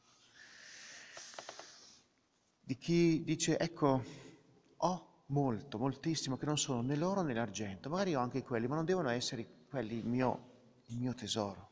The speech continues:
Il mio tesoro è conoscere Cristo e portarlo alle persone. Spezzare questo con le persone.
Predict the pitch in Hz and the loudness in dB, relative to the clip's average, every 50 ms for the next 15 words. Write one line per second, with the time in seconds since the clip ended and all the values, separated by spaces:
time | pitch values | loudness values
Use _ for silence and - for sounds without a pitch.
0 | _ _ _ - _ - - - - - - _ - 101 107 113 123 143 139 127 | _ _ _ -20 _ -20 -20 -20 -20 -20 -20 _ -12 -8 -4 -2 0 0 0 0
1 | - - 113 117 120 117 - - 104 107 - - 127 131 - - - 139 135 143 | -2 -4 -2 -2 -2 -2 -4 -6 -8 -8 -8 -8 -8 -8 -8 -8 -10 -12 -14 -14
2 | 151 - _ _ _ _ _ - 127 - - 113 110 - - 135 123 120 127 120 | -14 -18 _ _ _ _ _ -18 -14 -10 -8 -8 -8 -8 -6 -6 -6 -4 -4 -4
3 | 110 113 - - 107 - - - - - - - - - - _ _ _ _ _ | -4 -6 -8 -10 -10 -8 -6 -6 -6 -6 -10 -18 -20 -20 -20 _ _ _ _ _
4 | _ _ _ _ _ - - - - - - - - - _ _ _ _ _ _ | _ _ _ _ _ -20 -20 -20 -20 -20 -20 -20 -20 -20 _ _ _ _ _ _
5 | _ _ _ _ _ _ - - - 127 117 - - 135 120 117 110 - 113 107 | _ _ _ _ _ _ -10 -6 -4 -2 0 2 2 2 2 2 0 0 -2 -2
6 | - - 113 - 104 101 107 - - - - - - - - - - - - | -4 -6 -8 -8 -8 -8 -8 -8 -10 -8 -6 -4 -4 -6 -8 -12 -16 -18 -20